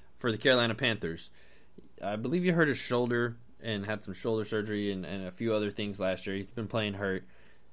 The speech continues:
He only, he only played one game last year. He comes to New England on a one-year deal. He's only here for this year. It's kind of his prove-it year.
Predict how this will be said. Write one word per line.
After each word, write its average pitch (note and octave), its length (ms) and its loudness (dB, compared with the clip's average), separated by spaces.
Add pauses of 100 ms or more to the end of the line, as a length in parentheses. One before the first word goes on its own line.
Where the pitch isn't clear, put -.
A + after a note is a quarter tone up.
(320)
He A2+ 120 -2
only, A#2 220 0
he B2 80 0
only C3 120 2
played A#2 180 4
one A2 160 2
game G#2 180 2
last F#2 240 -2
year. F#2+ 200 -2 (240)
He D3+ 100 -6
comes G3+ 220 6
to G#3 60 6
New F#3+ 160 6
England F3+ 320 6
on D#3+ 120 6
a - 20 4
one-year E3 380 4
deal. A#2+ 280 6
He's B2+ 220 2
only D3+ 220 4
here D#3 160 4
for C#3+ 120 0
this C3+ 220 4
year. A#2+ 160 4
It's A#2 120 0
kind B2+ 140 0
of B2 80 -2
his A2 120 -4
prove-it C#3 320 2
year. G2 340 0